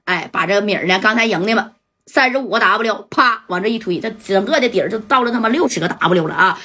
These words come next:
就一把见分晓了。你看啊，正宫其他的人儿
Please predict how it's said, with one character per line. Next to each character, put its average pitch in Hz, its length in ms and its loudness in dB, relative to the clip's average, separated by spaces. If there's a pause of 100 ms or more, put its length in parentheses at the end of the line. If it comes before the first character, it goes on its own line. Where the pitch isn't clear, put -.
(100)
就 277 120 -2
一 339 200 4
把 - 200 -4
见 349 200 2
分 302 160 0
晓 254 200 -2
了。 208 220 0 (260)
你 175 120 -6
看 180 160 2
啊， 190 300 -2 (160)
正 294 180 2
宫 254 160 0
其 262 280 0
他 240 260 2
的 269 60 -8
人 220 240 0
儿 233 80 -8